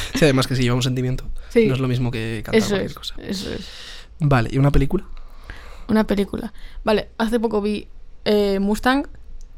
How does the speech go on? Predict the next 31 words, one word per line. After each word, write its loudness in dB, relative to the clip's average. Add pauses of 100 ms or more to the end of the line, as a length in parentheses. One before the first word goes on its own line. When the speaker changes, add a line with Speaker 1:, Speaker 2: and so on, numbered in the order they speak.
(160)
Speaker 2:
em, 0
y 0
me 4
quedé 0 (380)
súper -4 (140)
en 0
shock. -6 (120)
O -14
sea, 0
Speaker 1:
Hmm. -6
Speaker 2:
me, 0
de -2
lo 4
buena 2
que -2
me -2
pareció, -4
¿eh? -2
O -10
sea, -4 (340)
y 2
de 2
lo, -4
de 0
lo 0
heavy, 0
lo, -4
de 0
lo 0
que -4
contaban. 0